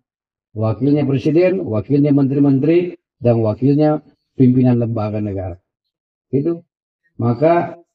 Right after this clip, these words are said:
kawan P U, jangan ragu-ragu, lapor kepada saya apa yang harus saya lakukan. Supaya tugas kawan-kawan lancar di sini. Nah, saya tugasnya juga melayani kawan-kawan dalam posisi saya sebagai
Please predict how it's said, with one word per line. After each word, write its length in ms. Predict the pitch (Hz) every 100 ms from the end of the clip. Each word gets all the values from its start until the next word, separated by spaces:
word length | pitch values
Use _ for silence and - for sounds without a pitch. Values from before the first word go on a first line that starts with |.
| _ _
kawan 320 | 120 123 123
P 160 | 127 123
U, 240 | 165 190 _ _ _ _ _ _ _
jangan 240 | 127 123 131
ragu-ragu, 640 | 131 127 165 190 185 180 -
lapor 240 | 156 151
kepada 240 | 143 147 147
saya 320 | 175 151 147
apa 80 | 156
yang 80 | 156
harus 40 | 143
saya 160 | 156 160
lakukan. 400 | 175 160 135 123 _ _ _ _ _ _
Supaya 340 | - 127 135 127
tugas 320 | 131 131 -
kawan-kawan 480 | 135 127 123 131 160
lancar 320 | 170 175 170
di 80 | 165
sini. 220 | 185 170 - _ _ _ _ _ -
Nah, 340 | 117 104 95
saya 300 | 90 117 147
tugasnya 340 | 151 131 139 147
juga 160 | 147
melayani 400 | 135 123 127 131
kawan-kawan 720 | 127 120 117 107 104 151 185 - _ _
dalam 320 | 127 127 120
posisi 300 | 117 113 113
saya 260 | 107 110 135
sebagai 560 | 127 107 104 127 175